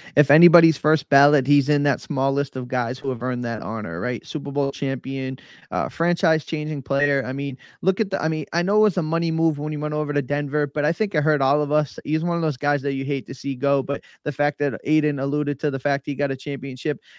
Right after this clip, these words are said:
you, it's one of those guys you root for. Like, for me, it was like Dez Bryant like that too. You see Dez Bryant catch a pass for Baltimore, and you just feel good about it. And, but for DeMarcus Ware to see him sacking the quarterbacks, to,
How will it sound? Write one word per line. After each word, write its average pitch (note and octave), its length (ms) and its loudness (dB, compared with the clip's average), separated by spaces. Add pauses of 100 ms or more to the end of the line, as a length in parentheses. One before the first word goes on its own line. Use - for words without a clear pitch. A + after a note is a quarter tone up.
you, F3 120 4 (140)
it's F3 160 -2
one G#3 120 -2
of A3+ 60 0
those G#3+ 100 0
guys F#3 200 0
you D3+ 80 -2
root D3 220 -4
for. C#3+ 240 0
Like, C3 260 -4 (100)
for - 120 -6
me, E3 180 -2
it F#3 40 2
was F3+ 120 0
like D#3 160 -2
Dez D#3 180 0
Bryant C3+ 360 -2
like B2 140 -6
that A#2 200 -2
too. C#3+ 140 -4
You C#3 180 -2
see F#3+ 220 -6
Dez E3+ 180 0
Bryant D#3 220 -4
catch E3+ 200 -2
a D3 60 -2
pass C#3+ 400 -2 (240)
for F3 100 2
Baltimore, D3 480 0
and C#3+ 80 -2
you C#3+ 60 -4
just C#3+ 180 -4
feel D3+ 200 2
good C#3+ 200 0
about C#3 340 0
it. C3 120 -6
And, D3 160 -4
but - 180 -6
for - 80 -6
DeMarcus D#3+ 540 -2
Ware D3 220 -2
to C#3 40 -6
see D3+ 140 -8
him D3+ 120 -4
sacking C3 340 -4
the B2+ 80 -6
quarterbacks, C3+ 500 0
to, C3+ 120 -2